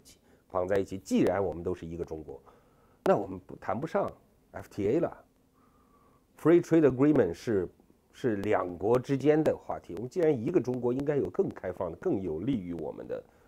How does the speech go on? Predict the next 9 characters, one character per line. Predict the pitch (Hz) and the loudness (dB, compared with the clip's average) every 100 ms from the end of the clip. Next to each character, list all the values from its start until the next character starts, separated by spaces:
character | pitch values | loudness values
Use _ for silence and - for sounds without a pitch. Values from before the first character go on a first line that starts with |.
| _ _ | _ _
这 | 82 | -14
个 | |
经 | 76 90 87 | -12 -12 -12
济 | 80 71 - | -12 -18 -18
框 | - 92 - | -12 -12 -10
架。 | - - - - _ _ | -14 -14 -20 -20 _ _
所 | - 123 147 | 2 6 8
以， | 139 107 85 - | 8 4 -2 -2
呃， | 104 95 90 82 78 69 | 0 2 2 0 -4 -8